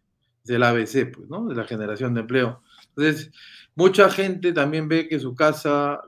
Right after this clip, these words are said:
que valía X, ahora vale la mitad, pues, ¿no? Mucha gente que, que tiene un recurso para irse del país, de un familiar fuera, está pensando irse,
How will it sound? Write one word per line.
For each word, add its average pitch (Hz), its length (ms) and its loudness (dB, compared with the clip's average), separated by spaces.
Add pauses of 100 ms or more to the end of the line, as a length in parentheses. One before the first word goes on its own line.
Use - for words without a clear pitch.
que 123 120 -2
valía 123 1040 2
X, 156 560 -6
ahora 120 200 -2
vale 120 240 -2
la 107 120 -6
mitad, 107 400 -2
pues, - 260 -20
¿no? 151 160 -20 (560)
Mucha 143 320 -2
gente 143 1200 0
que, 113 280 -6 (320)
que 135 80 -8
tiene 156 340 0
un 151 80 -4
recurso 156 800 -2
para 123 260 -2
irse 143 220 -2
del 135 120 -4
país, 147 400 0
de 147 80 -2
un 139 100 -6
familiar 127 380 -4
fuera, 170 240 -2
está 135 160 -6
pensando 107 440 -8
irse, - 380 0